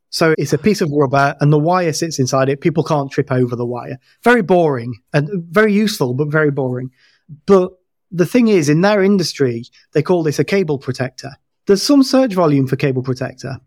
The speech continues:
but everybody else, all of their competitors call their products cable protectors. But actually, there's so many other ways that product can be described where there's little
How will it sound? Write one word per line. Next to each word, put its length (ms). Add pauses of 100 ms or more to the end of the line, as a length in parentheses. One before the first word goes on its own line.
(160)
but 140
everybody 680
else, 300
all 160
of 80
their 120
competitors 560
call 300
their 140
products 400
cable 260
protectors. 480
But 100
actually, 460
there's 240
so 340
many 240
other 180
ways 280
that 160
product 320
can 160
be 80
described 560
where 200
there's 220
little 400